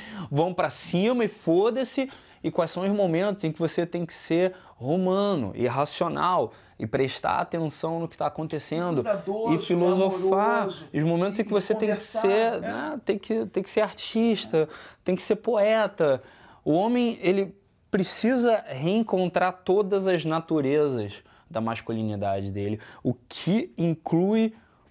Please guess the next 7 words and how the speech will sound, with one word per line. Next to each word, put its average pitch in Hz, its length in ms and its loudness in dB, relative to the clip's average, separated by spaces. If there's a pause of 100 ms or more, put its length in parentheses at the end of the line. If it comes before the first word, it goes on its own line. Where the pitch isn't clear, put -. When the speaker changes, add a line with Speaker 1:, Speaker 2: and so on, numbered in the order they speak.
(640)
Speaker 1:
fazer 147 440 0
as 180 160 0
pazes 131 760 -4 (600)
com 120 100 -6
o 113 40 -4
seu 113 160 -4
feminino. 104 600 -6